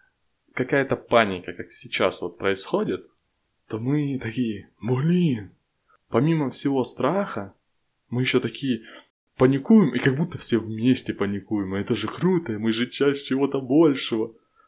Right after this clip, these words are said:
Блин, это доходит до абсурда. Да задумайтесь вы же. Ну, наконец-то подумайте об этом. Это настолько... Ну, ё-моё. Я не знаю, это смешно, смешно.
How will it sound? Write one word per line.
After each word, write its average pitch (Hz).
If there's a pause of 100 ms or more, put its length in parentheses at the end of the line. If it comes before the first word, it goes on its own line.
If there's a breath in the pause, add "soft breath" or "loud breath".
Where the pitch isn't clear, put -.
(180 soft breath)
Блин, 110
это 98
доходит 104
до 101
абсурда. 90
Да 98
задумайтесь 120
вы 110
же. -
Ну, 113
наконец-то 135
подумайте 113
об 107
этом. 117
Это 101
настолько... 120
Ну, 147
ё-моё. 143 (680 loud breath)
Я -
не 113
знаю, 107
это 101
смешно, 120
смешно. 131